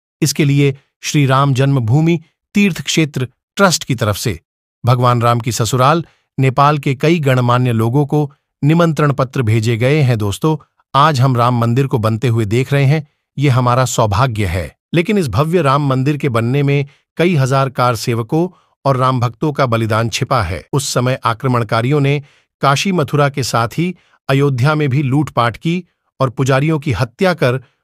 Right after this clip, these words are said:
मूर्तियां तोड़ने का क्रम जारी रखा। लेकिन चौदहवीं सदी तक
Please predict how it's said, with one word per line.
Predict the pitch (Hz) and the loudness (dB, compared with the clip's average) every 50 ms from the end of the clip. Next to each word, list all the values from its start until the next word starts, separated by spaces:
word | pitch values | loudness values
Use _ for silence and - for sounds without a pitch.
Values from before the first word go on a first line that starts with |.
| _ _ 127 | _ _ 0
मूर्तियां | 135 151 170 160 - 202 214 202 185 | 2 2 0 0 -2 -2 -2 -2 -2
तोड़ने | - - 127 127 131 151 170 | -2 0 0 0 0 0 -2
का | 160 - 131 117 117 113 - _ _ _ _ _ | 0 0 0 -2 -2 -4 -8 _ _ _ _ _
क्रम | _ 165 165 165 165 147 | _ 0 0 0 0 0
जारी | 127 120 113 120 131 | 0 0 0 0 0
रखा। | 117 113 104 - - 107 80 69 - _ _ _ _ _ _ _ _ _ _ _ | -2 -2 -4 -4 -6 -6 -6 -6 -10 _ _ _ _ _ _ _ _ _ _ _
लेकिन | 113 123 113 135 117 | -6 -4 -2 -4 -6
चौदहवीं | 107 - 127 117 117 117 110 110 113 | -4 -2 -2 0 0 0 0 -2 -2
सदी | 104 - 120 113 143 175 | -4 -4 -2 -2 -2 0
तक | 147 175 165 | 0 -2 -2